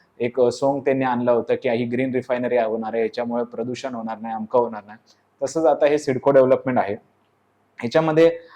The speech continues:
अ, जो अधिसूचनेचा पहिला पॅराग्राफमध्ये ते बोलतायत की ज्या अर्थी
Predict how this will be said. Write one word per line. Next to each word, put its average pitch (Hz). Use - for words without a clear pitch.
अ, 113
जो 131
अधिसूचनेचा 143
पहिला 135
पॅराग्राफमध्ये 139
ते 143
बोलतायत 104
की 123
ज्या 143
अर्थी 139